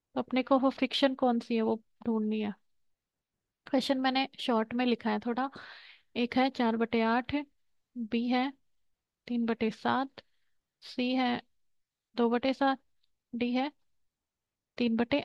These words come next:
आठ। अब क्या बोल रहा है, अ, अंश हर से चार कम है, अंश है वो हर से कितना है, चार कम है।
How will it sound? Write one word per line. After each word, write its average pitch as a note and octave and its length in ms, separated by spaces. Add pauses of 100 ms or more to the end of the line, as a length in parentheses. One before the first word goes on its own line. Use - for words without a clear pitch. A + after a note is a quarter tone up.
आठ। G#3+ 320 (500)
अब A3+ 120
क्या C#4+ 160
बोल C4 200
रहा A#3+ 120
है, B3+ 100 (720)
अ, A#3+ 220 (100)
अंश C#4+ 320 (220)
हर A#3+ 240
से D#4+ 320 (160)
चार A3 280
कम G#3 240
है, F#3+ 100 (2500)
अंश B3 340
है B3+ 140
वो C4 160
हर A3+ 160
से B3+ 180
कितना B3 260
है, C4 140
चार A#3 260
कम G3+ 260
है। G#3 80